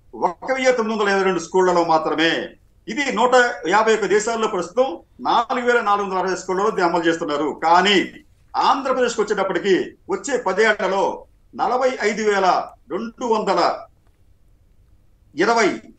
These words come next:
పాఠశాలల్లో దీనిని ఇంప్లిమెంట్ చేయబోతున్నారు. ఇది ఈ ఇంప్లిమెంట్, ఇది వ-, వచ్చే సంవత్సరం నుంచి జరిగిపోయే ఇంప్లిమెంటేషన్ ద్వారా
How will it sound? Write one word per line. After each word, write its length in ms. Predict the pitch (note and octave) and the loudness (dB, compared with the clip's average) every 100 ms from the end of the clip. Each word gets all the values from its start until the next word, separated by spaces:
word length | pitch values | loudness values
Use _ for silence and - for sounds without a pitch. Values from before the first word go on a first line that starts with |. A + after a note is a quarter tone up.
| _ _ _ _ _ _ _ _ _ _ _ G3 | _ _ _ _ _ _ _ _ _ _ _ 2
పాఠశాలల్లో 800 | A#3+ C#4 B3 G#3 F#3+ A3 C4+ F3+ | 2 4 2 2 4 2 2 -2
దీనిని 400 | E3 G3+ G3+ B3 - | -6 -4 -2 -4 -4
ఇంప్లిమెంట్ 480 | A3 B3+ B3 B3 G#3 | -8 -4 -2 0 2
చేయబోతున్నారు. 800 | G3 F3 F3 D#3 C#3+ D#3+ D#3+ B2 - - - - - | 2 2 0 0 2 2 2 0 -4 -10 -14 -12 -8
ఇది 340 | G3 C4+ A#3+ C4 E4+ - _ _ _ _ _ | -2 0 0 -2 -6 -16 _ _ _ _ _
ఈ 140 | G#3+ A#3+ | -4 -2
ఇంప్లిమెంట్, 440 | G#3+ - B3+ A#3 | -2 -2 -2 -2
ఇది 140 | D#3+ D3+ | -4 -4
వ-, 220 | G3 G3 | -2 -2
వచ్చే 220 | F#3 D4 | -2 0
సంవత్సరం 300 | C4 C4 B3+ | 2 2 0
నుంచి 160 | A#3+ G#3 | -4 -2
జరిగిపోయే 560 | A3 G#3 G3+ G#3 G3 G3+ | 0 2 2 4 4 4
ఇంప్లిమెంటేషన్ 680 | E3 E3+ G3 G3 F#3+ F#3+ F3 | 2 -2 -4 -2 -2 -4 -2
ద్వారా 340 | F#3 C4+ C4 | 2 2 0